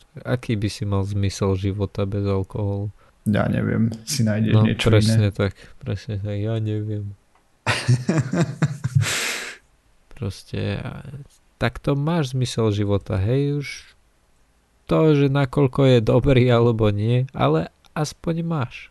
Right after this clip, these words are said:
Speaker 2: Hej, no jo, praktická rada v pseudokastu, hej, od Kupka.
Speaker 1: Mhm.
Speaker 2: No
Speaker 1: Ešte
Speaker 2: nič.
Speaker 1: desať, dvadsať rokov treba piť striedmo.
Speaker 2: OK. A ja, že chlastite, aby ste mali zmysel života. <laughs>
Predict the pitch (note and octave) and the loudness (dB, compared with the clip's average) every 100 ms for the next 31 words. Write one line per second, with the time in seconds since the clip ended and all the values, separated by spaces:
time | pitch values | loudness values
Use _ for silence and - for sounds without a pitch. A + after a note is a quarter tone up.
0 | - B2 A2+ A2 A2 - - B2+ G#2+ G#2 | -8 -2 2 2 -2 -8 -10 0 2 2
1 | G#2 A#2+ B2 - - G#2+ - A2 - A2+ | 0 -4 -6 -10 -2 -2 -2 -6 -2 0
2 | G#2+ G#2+ G#2+ - - A2+ A2+ A2 A2+ - | 2 0 -2 -2 0 0 0 0 -2 0
3 | A#2 A#2 A2+ A#2+ - A2+ - A2+ A2 - | 0 2 2 0 0 -4 -2 -2 -2 -4
4 | _ _ A#2+ A2 G#2+ B2+ - _ _ _ | _ _ -4 -2 -2 -4 -8 _ _ _
5 | _ - A#2 A2 G#2 A2 A#2 A2+ A2+ - | _ 0 4 4 4 6 4 4 0 -8
6 | - A#2 B2+ B2 G#2+ A2+ A2+ A2 G#2 A2+ | -4 0 2 2 2 2 2 2 2 0
7 | - A2 - A2 G#2 G#2 - G2+ - - | 2 -2 0 0 2 0 -2 -6 -8 -6
8 | G2+ G2 G#2+ F#2+ - - _ _ _ _ | 0 0 -2 -2 -2 -2 _ _ _ _
9 | _ A#2 A#2+ B2 B2 G#2 A2+ - - _ | _ 0 2 2 0 0 0 -2 -8 _
10 | _ _ _ C#3+ A2+ A2+ A2 A2 A2+ A2 | _ _ _ -2 2 2 2 2 0 -2
11 | - A#2 A#2 - A#2+ A#2 A2+ A#2 G#2+ - | 0 0 -2 -2 0 2 0 0 0 0
12 | A2+ A#2 A#2+ A2 A2+ A#2 A2 G#2+ A#2 A2+ | 0 0 0 0 0 0 0 0 -2 -2
13 | A#2 | 0